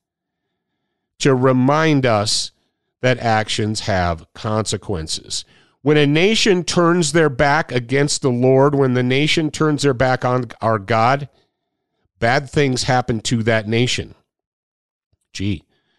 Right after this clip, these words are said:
kind of like what's going on right now. All right, ladies and gentlemen, I'm gonna go ahead and close it up.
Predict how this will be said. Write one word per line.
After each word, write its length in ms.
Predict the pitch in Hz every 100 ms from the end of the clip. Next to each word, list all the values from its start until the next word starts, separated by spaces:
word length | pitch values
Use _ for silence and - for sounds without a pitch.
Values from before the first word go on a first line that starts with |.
| _ _ _ _ _
kind 240 | 104 90
of 80 | 95
like 240 | 95 87
what's 160 | 90 -
going 260 | 85 82 80
on 200 | 82 78
right 180 | 73
now. 280 | 69 73 78 _ _ _ _ _ _ _ _ _ _ _ _ _ _ _ _ _ -
All 100 | 131
right, 100 | 151
ladies 240 | 151 151
and 80 | 151
gentlemen, 440 | 135 175 190 170 98
I'm 1500 | - _ _ _ _ _ _ _ _ _ _ _ _ _ -
gonna 60 | 101
go 80 | 117
ahead 100 | 117
and 60 |
close 320 | - 135 139
it 80 | 139
up. 200 | 165 165